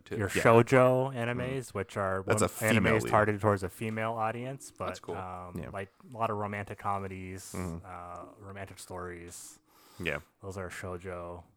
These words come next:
Speaker 1: What about the one about food?
Speaker 3: Food Wars? Uh, so that would
Speaker 2: Fan
Speaker 3: be
Speaker 2: service?
Speaker 3: Yeah. So, well, I
Speaker 1: Okay.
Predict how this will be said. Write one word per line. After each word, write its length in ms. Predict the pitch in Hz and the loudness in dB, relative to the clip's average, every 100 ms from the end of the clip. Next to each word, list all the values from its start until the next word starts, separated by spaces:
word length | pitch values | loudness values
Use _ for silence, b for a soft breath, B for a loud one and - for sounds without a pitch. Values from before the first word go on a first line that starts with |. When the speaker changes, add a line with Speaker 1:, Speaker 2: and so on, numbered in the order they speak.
| _ _ | _ _
Speaker 1:
What 160 | 107 214 | -2 0
about 240 | 202 170 | 0 0
the 60 | 120 | 0
one 460 | 104 104 101 90 - | 0 0 -2 -6 -10
about 420 | 92 92 87 - | -8 -2 -2 -2
food? 500 | - 95 82 65 - _ _ _ _ _ _ _ _ | -8 -8 -6 -10 -18 _ _ _ _ _ _ _ _
Speaker 3:
Food 180 | - 87 | 0 2
Wars? 400 | 101 120 131 - b b b b - | 6 6 6 2 b b b b 4
Uh, 180 | 92 | 4
so 160 | 90 92 | 4 4
that 160 | 98 110 | 8 10
would 160 | 131 | 8
Speaker 2:
Fan 140 | 113 95 | 6 4
Speaker 3:
be 40 | |
Speaker 2:
service? 840 | 156 160 185 220 - - - - - | 4 4 0 -6 -10 -16 -14 -4 8
Speaker 3:
Yeah. 300 | 135 107 95 | 12 12 8
So, 420 | - 110 98 95 | 8 8 8 6
well, 60 | |
I 80 | |
Speaker 1:
Okay. 20 | 110 | 8